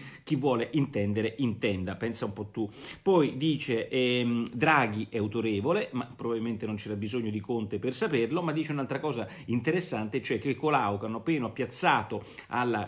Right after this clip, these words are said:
eh, in una delle numerose task force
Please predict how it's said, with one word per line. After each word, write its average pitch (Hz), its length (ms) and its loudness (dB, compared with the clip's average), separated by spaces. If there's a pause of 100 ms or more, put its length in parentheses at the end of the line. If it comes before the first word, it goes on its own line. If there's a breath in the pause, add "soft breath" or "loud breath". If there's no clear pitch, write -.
(140)
eh, 110 260 0
in 131 120 -2
una 143 140 0
delle 117 240 2
numerose 131 720 4
task - 420 -2
force 107 560 -2